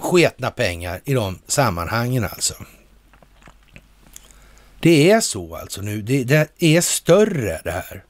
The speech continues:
än allt annat. Och det är viktigt att vi får fart i det här. Ännu mer fart, ännu mera bredd, ännu mera djup i det här. Det är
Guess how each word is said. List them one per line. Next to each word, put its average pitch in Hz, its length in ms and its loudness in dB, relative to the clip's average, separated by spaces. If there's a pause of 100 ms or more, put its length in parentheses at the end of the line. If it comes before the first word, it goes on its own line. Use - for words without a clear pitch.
(720)
än 120 180 -2
allt 76 320 -6
annat. - 640 -8
Och - 360 0
det 151 100 6
är 107 220 -2
viktigt - 680 -2
att 127 360 -2
vi 98 400 -4 (280)
får 107 500 -2
fart - 840 -2
i 107 220 0
det 85 100 -2
här. 87 320 -6 (360)
Ännu 185 480 2
mer 107 220 0
fart, 82 360 -8
ännu 190 380 2
mera 143 260 0
bredd, 82 380 -8 (220)
ännu 175 440 2
mera 120 240 0
djup 85 460 -10 (380)
i 90 160 -2
det 71 80 -4
här. 76 260 -10 (640)
Det 135 180 2
är 120 420 -2